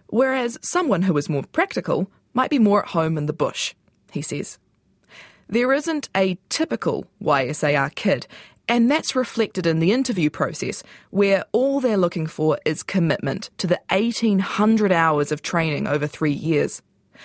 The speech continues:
Some teens come into the program with extensive bush experience, but others are new to the outdoors. May Little was actually out in the bush when she came across Y S A R kids on an exercise,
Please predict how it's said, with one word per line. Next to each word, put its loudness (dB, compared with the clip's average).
Some 2
teens 0
come 2
into 0
the -4
program 0
with -2
extensive -4
bush -2
experience, -4
but -2
others -2
are 0
new 4
to -8
the 0
outdoors. -4
May 2
Little 2
was 0
actually -2
out 0
in 2
the 2
bush -2
when -2
she -6
came 0
across -2
Y 0
S -4
A -2
R 2
kids -2
on 2
an 4
exercise, -4